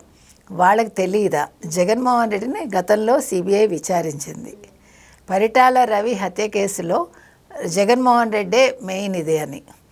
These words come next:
ఈరోజు మా ఆయన చచ్చిపోవటానికి కారణం జగన్మోహన్ రెడ్డే అని ఆవిడ ఇవాళ ఖచ్చితంగా చెప్తున్నారు.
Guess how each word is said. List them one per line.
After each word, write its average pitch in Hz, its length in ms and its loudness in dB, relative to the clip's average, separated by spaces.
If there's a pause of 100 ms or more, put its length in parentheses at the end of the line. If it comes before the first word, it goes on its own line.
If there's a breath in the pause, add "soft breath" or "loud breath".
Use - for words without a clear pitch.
(320 loud breath)
ఈరోజు 208 440 2
మా 226 140 2
ఆయన 196 240 2
చచ్చిపోవటానికి 202 800 0
కారణం 202 540 0 (380 soft breath)
జగన్మోహన్ 226 600 2
రెడ్డే 214 340 0
అని 370 140 2
ఆవిడ 262 160 4
ఇవాళ 220 220 4
ఖచ్చితంగా 220 520 0
చెప్తున్నారు. 180 600 -8